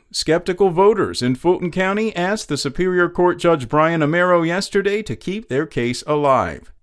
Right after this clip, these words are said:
They want permission to inspect one hundred forty-seven thousand Fulton County absentee ballots with high-powered microscopes in the Georgia World Congress Center.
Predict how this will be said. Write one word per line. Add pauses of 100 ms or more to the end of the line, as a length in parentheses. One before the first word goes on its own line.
(140)
They
want
permission
to
inspect
one
hundred
forty-seven
thousand
Fulton
County
absentee
ballots
with
high-powered
microscopes
in
the
Georgia
World
Congress
Center.